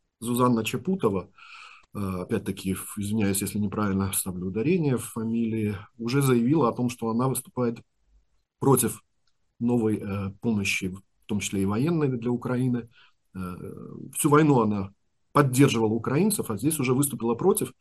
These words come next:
Э, всё это дело она аргументировала тем, что нельзя сейчас, э, при том, что большинство голосов получили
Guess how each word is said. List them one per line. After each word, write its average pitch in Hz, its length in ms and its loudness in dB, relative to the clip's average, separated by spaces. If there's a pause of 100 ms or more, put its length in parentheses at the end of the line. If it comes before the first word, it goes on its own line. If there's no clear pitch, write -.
(380)
Э, 98 680 -8
всё - 160 -4
это 120 140 -2
дело 135 320 2
она 117 180 2
аргументировала 113 960 0 (440)
тем, 131 240 0
что 123 680 -2
нельзя 123 540 4
сейчас, 165 580 0
э, 110 360 0 (1200)
при 120 500 4
том, 123 300 0
что 113 340 0
большинство 117 480 -2
голосов 113 400 -2
получили 117 540 -2